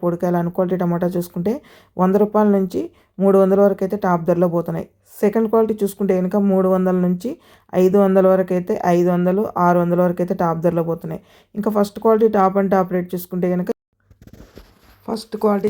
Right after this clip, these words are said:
చూసుకుంటే కనుక ఆరు వందల యాభై రూపాయల నుంచి ఏడు వందల యాభై, ఎనిమిది వందల యాభై, తొమ్మిది వందలు అయితే టాప్ ధర పోతుంది. ఉత్తరప్రదేశ్ top and top తొమ్మిది వందల యాభై రూపాయలు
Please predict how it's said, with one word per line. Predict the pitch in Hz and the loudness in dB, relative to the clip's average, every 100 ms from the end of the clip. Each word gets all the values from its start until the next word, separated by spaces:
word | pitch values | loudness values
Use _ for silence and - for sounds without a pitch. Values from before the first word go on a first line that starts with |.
| 208 | -4
చూసుకుంటే | 202 - 196 196 | -6 -6 -6 -4
కనుక | 180 180 175 | -4 -4 -2
ఆరు | 175 190 | -2 -2
వందల | 196 185 | -2 -2
యాభై | 175 180 | -2 -4
రూపాయల | 175 185 185 | -6 -6 -6
నుంచి | 185 208 190 | -8 -4 -4
ఏడు | 175 185 | -4 -4
వందల | 180 180 | -4 -4
యాభై, | 170 214 233 | -4 -6 -6
ఎనిమిది | 170 180 175 | -6 -6 -6
వందల | 175 170 | -6 -6
యాభై, | 170 196 196 | -6 -6 -6
తొమ్మిది | 190 185 | -6 -4
వందలు | 185 190 185 | -4 -4 -4
అయితే | 180 202 | -6 -6
టాప్ | 160 165 | -6 -4
ధర | 175 170 | -6 -4
పోతుంది. | 170 170 202 196 | -6 -6 -6 -6
ఉత్తరప్రదేశ్ | - 180 180 170 160 160 _ _ _ _ _ | -8 -10 -4 -4 -6 -12 _ _ _ _ _
top | 196 196 214 | -4 -2 -2
and | 208 202 | -2 -2
top | 214 - | -4 -6
తొమ్మిది | 180 180 175 | -6 -4 -4
వందల | 180 180 165 | -4 -2 -4
యాభై | 156 170 | -4 -4
రూపాయలు | 170 180 180 | -4 -6 -6